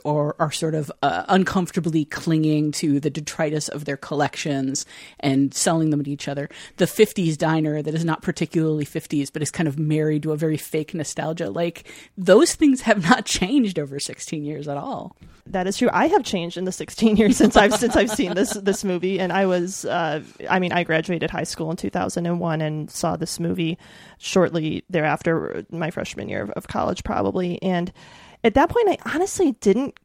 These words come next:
Speaker 2: connect to it that much, I think just because these were not characters very much like me, to be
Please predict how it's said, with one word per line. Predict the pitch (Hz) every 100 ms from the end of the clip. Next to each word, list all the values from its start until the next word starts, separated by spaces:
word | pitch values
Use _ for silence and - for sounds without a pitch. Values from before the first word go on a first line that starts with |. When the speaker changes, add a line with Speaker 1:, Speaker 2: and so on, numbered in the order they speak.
| -
Speaker 2:
connect | - 202 180 170 170 214 -
to | - 349
it | 349
that | 370 349
much, | 339 269
I | 208
think | 180 175
just | 185 -
because | 180 202 196 -
these | 175 180
were | 175 165 180 - _ - - _ -
not | 165 156 165 - _
characters | - 175 165 - 180 170 190 - _
very | - 165 175
much | 202 -
like | 415 415
me, | 180
to | 180 180
be | 170 180 165